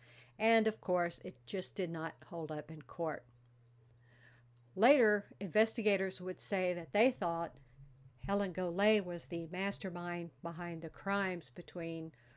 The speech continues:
her and Olga. And, you know, it's strange if you think about it, because Helen Golay looked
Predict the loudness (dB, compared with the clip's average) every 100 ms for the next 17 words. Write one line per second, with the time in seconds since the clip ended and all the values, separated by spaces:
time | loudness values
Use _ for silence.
0 | -20 -8 -2 0 0 -2 -8 -10 -6 -4
1 | -4 -6 -10 -16 -12 -2 0 0 -4 -8
2 | -12 -20 _ -20 -20 _ _ _ _ _
3 | -20 _ -20 -20 _ 2 4 4 4 2
4 | -2 -4 -2 0 2 2 2 -2 -8 -10
5 | -6 -6 -2 0 2 0 -4 -2 -2 -4
6 | -8 -8 -4 -2 -2 -4 -10 -20 -20 -20
7 | -20 _ _ -14 -2 0 2 0 0 0
8 | 0 2 2 0 -6 -16 -20 _ -6 -4
9 | -4 -12